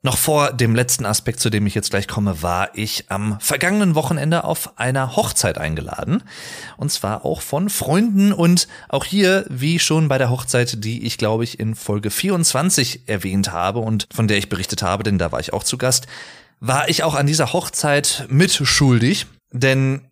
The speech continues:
ich habe die beiden Personen unter anderem zusammen mit dem lieben Vuko, dem Get Germanized, überhaupt miteinander bekannt gemacht. Ja, die liebe Ines, die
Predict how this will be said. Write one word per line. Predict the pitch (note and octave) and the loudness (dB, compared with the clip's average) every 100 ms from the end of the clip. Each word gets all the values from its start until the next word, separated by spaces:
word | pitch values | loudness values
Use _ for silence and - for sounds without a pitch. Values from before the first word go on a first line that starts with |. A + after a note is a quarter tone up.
| - | -6
ich | C3 C3 | -2 2
habe | A#2+ B2+ | 2 2
die | B2 | 0
beiden | G#2+ F#2+ G#2+ A2 | 2 0 2 0
Personen | G#2 G2 G#2+ A2+ A2+ A2 | 0 -2 0 0 0 0
unter | A2 A2+ | -2 -2
anderem | A2 A2 A2 G#2+ G#2+ G#2+ | -2 -2 0 0 -2 -4
zusammen | A#2+ B2+ C#3+ | 0 2 2
mit | C3 | 2
dem | B2 | 2
lieben | A#2+ A#2 A#2 | 4 2 2
Vuko, | A#3+ A#3+ G#3+ F#3+ F3+ D3 | 2 2 4 4 2 -4
dem | B2+ A#2+ A#2 | -4 -2 -2
Get | A2 | 0
Germanized, | A#2 A#2 A2+ A2 A#2 - - - | 2 2 2 2 2 0 -4 -8
überhaupt | C3 C3+ B2+ C3+ C3 B2+ | -8 -2 0 0 0 0
miteinander | B2+ B2+ C3+ | 0 2 2
bekannt | B2+ B2 D#3 G#3+ - | 2 2 2 2 2
gemacht. | C3 D#3 - - _ - | 0 0 -2 -8 _ -4
Ja, | A2 | -2
die | A2 B2 F#3+ G3 | 0 -2 -4 -2
liebe | C#3 D3 C3 | 0 2 2
Ines, | D#3+ B3 C4+ | 2 2 2
die | - | 0